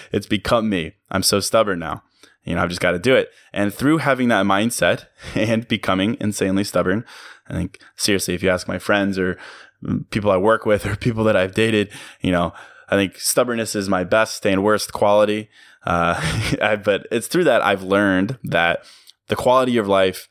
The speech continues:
of your life, depends entirely on the, the decisions you make.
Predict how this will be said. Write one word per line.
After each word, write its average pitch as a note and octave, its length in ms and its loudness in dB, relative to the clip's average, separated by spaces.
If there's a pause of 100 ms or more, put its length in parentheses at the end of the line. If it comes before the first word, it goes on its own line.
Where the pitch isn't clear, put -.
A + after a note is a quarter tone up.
(140)
of F#2 200 -2
your B2+ 200 4
life, G2+ 440 -2 (460)
depends G#2+ 680 0
entirely B2 720 2
on G2 120 2
the, F#2+ 240 0
the F#2+ 200 -2
decisions F#2+ 540 -2
you F2+ 100 0
make. C2 380 -4